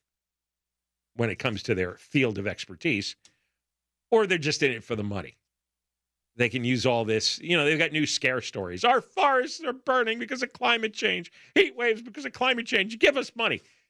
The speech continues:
Same crowd that was telling you to give, give them money so they'll keep the forests from being cut down. But it is a racket,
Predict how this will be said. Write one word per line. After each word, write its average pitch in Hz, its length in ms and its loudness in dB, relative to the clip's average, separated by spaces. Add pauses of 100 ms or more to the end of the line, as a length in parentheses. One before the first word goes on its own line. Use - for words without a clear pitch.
Same 196 380 0
crowd 170 320 2
that 143 80 2
was 139 100 -2
telling 147 260 0
you 139 100 2
to 110 280 2 (1600)
give, 143 340 -2
give 151 220 0
them 156 160 2
money 156 320 2
so 143 180 -2
they'll 123 220 0 (240)
keep 196 220 -2
the - 60 -4
forests 180 380 0
from 120 140 -4
being 107 180 -2
cut - 240 -8
down. 71 240 -12 (2500)
But 131 280 4
it 131 160 4
is 113 160 -4
a 113 40 0
racket, 143 640 0